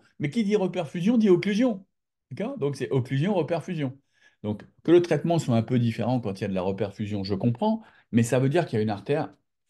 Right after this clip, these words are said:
foncièrement malade qui peut-être va récidiver son occlusion dans les minutes qui suivent,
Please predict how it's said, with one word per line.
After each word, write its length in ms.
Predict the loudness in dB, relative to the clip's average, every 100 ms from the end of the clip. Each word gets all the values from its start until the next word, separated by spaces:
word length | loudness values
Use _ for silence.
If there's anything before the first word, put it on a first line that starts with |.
| _
foncièrement 500 | -2 0 0 2 4
malade 320 | 4 4 2
qui 120 | -4
peut-être 400 | 0 0 2 0
va 140 | 0
récidiver 520 | -2 -2 -6 -6 -2 -2
son 200 | -2 -6
occlusion 420 | -4 -4 -2 -2 -6 _
dans 120 | -2
les 100 | 0
minutes 340 | 2 6 6 4
qui 140 | -4
suivent, 380 | -10 -6 -6 -6